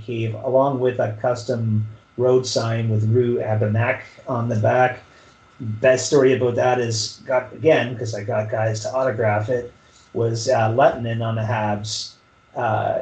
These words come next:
you know, he looked at this and said, "Would you mind signing my street sign for me?" He goes, "This is cool." He goes, "What, what does it mean?" And I said,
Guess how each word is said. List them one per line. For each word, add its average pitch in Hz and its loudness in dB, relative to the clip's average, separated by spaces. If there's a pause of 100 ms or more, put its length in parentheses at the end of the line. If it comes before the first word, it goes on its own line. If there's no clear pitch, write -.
you 123 -2
know, 110 -2
he 107 0
looked 151 2
at 113 4
this 113 -2
and 117 -6
said, 104 -4
"Would 101 -8
you 113 -2
mind 110 0
signing 110 0
my 104 2
street 160 -6
sign 107 0
for 110 -2
me?" 107 0
He 107 -2
goes, 131 -4
"This - -8
is - -8
cool." 123 4
He 135 2
goes, 117 0
"What, 131 4
what 127 2
does 139 -2
it 113 -6
mean?" 143 -4
And 104 0
I 104 -2
said, 110 2